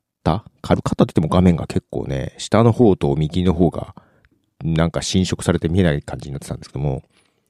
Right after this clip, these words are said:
傷は右下ぐらいにあったのかな。うん。あの、一応保証内、まあ、去年九月なんでね、買ったのがね。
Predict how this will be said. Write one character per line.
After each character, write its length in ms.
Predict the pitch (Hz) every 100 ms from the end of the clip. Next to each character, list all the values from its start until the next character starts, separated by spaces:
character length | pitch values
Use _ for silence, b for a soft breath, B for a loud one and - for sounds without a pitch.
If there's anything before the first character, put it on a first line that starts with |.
| b b b b b
傷 260 | - 143 175
は 120 | 196
右 300 | 117 104 117
下 260 | - - 107
ぐ 80 |
ら 60 | 104
い 40 |
に 60 | 64
あ 40 |
っ 20 | -
た 80 |
の 80 | 64
か 80 | 92
な。 140 | 131 b b b b b
う 60 | 76
ん。 120 | 65 - - -
あ 120 | 101
の、 100 | 98
一 220 | 92 156
応 40 |
保 180 | 151 104
証 380 | 101 - 143 104
内、 380 | 73 - 92 - _ _ -
ま 100 | 92
あ、 20 |
去 160 | -
年 200 | 113 95 73
九 140 | -
月 200 | 139 -
な 60 | -
ん 60 | 95
で 100 | 87
ね、 80 |
買 140 | 107 -
っ 20 |
た 120 | -
の 80 | 67
が 80 | -
ね。 200 | 107 -